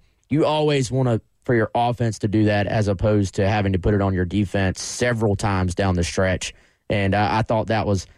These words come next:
I thought they started the game, the way they started the game, I should say, was a step forward, and the way they ended the game, even there's a little kinda hold your breath moment there, um, w-, was something to build on as well.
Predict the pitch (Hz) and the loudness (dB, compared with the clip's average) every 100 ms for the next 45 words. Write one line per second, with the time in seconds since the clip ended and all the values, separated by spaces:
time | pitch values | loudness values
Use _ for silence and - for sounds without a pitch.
0 | _ - 143 143 156 123 110 151 156 147 | _ -4 -2 0 -2 -2 -2 0 0 -2
1 | 139 147 147 147 135 - _ _ _ - | -4 0 2 2 0 -4 _ _ _ -4
2 | 131 160 262 175 - 127 107 101 107 101 | 0 2 0 -2 -2 -2 -2 -2 0 0
3 | 98 104 87 110 104 92 101 101 98 90 | 0 -2 -2 0 2 2 2 2 0 -2
4 | - 104 95 90 - 107 101 101 104 104 | -2 0 0 -2 -2 -2 -2 0 2 0
5 | - 131 135 131 117 113 104 - 117 107 | -2 -2 0 2 2 2 -2 -2 0 0
6 | 101 92 107 104 98 - _ - 139 139 | 0 0 0 0 -2 -6 _ -4 0 2
7 | 135 131 127 120 123 127 120 110 127 117 | 2 2 0 0 2 4 4 2 0 0
8 | 107 - - 123 123 107 98 113 104 110 | 0 -4 -4 0 0 0 0 0 0 -2
9 | 107 101 - - 101 104 101 92 98 98 | 0 0 -4 -6 -2 0 0 0 0 0
10 | 92 87 - _ 101 - 101 87 - 107 | 0 -4 -8 _ -4 0 0 0 -2 -2
11 | 104 95 101 98 92 87 85 90 80 82 | 0 0 0 2 0 -2 0 0 0 -4